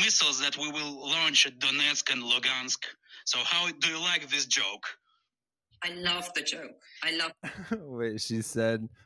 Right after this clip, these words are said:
Speaker 3: or they said they wrote, like, some fucking magic spell from Harry Potter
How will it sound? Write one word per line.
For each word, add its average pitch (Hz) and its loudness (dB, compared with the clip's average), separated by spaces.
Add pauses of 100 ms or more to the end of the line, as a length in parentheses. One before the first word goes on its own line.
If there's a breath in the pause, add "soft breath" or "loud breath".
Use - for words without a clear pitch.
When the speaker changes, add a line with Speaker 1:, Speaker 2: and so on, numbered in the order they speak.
Speaker 3:
or 104 0
they 107 -2
said 107 -4
they 107 6
wrote, 101 8
like, 95 2
some 98 0
fucking 98 0
magic 92 -2
spell 90 -6
from 85 -10
Harry 90 -6
Potter 92 -8